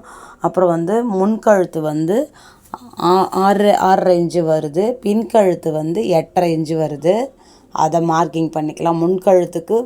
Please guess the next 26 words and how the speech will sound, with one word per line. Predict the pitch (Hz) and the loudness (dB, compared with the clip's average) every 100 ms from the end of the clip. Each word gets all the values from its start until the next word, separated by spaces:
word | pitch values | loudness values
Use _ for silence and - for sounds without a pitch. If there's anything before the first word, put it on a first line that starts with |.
| 247 180 175 | -6 -4 0
மேலே | 170 190 185 | 2 4 4
இருக்கிற | 165 160 | 2 -4
துணிக்கு | 165 165 165 151 | -6 -6 -6 -6
மார்க்கிங் | 160 160 156 160 151 | -4 -4 -4 -6 -2
பண்ணணும், | 160 156 196 - | -2 -2 -4 -2
பின்கழுத்துக்கு | 190 190 196 190 175 175 - 240 | -2 0 2 2 0 -4 -8 -8
கீழே | - 214 214 202 | -2 0 2 2
உள்ள | 170 160 | 0 -2
துணிக்கு | 156 156 156 190 165 | -4 -4 -4 -2 0
மார்க்கிங் | 156 147 151 147 | -2 -4 -8 -6
பண்ணணும். | 151 151 147 160 240 - - - - - 190 | -6 -6 -4 -2 -4 -8 -20 -20 -20 -6 2
மார்க்கிங் | 190 180 185 170 | 2 2 0 0
பண்ணிட்டு | 170 170 180 | -2 -2 -2
இப்போ | 185 190 214 | 0 0 0
முன்கழுத்தில் | 202 180 185 190 175 175 175 185 | 0 0 2 2 2 0 -2 2
பாக்ஸ் | 175 170 - | 2 0 -4
மாதிரி | 165 160 | -2 -2
போட்டு | 156 160 160 | -2 -2 -2
எடுத்துக்கலாம். | 147 156 151 156 196 - - - _ - | -6 -8 -2 0 -2 -6 -20 -20 _ -2
போட்டு | 208 208 196 | 0 2 0
எடுத்துட்டு | 160 165 175 220 | -2 -4 -4 -4
இப்போ | 190 180 | -2 -2
நம்ம | 170 165 | -2 -2
என்ன | 185 | -2
பண்ண | 185 165 | -2 -2
போறோம்னா, | 160 156 151 | -4 -6 -4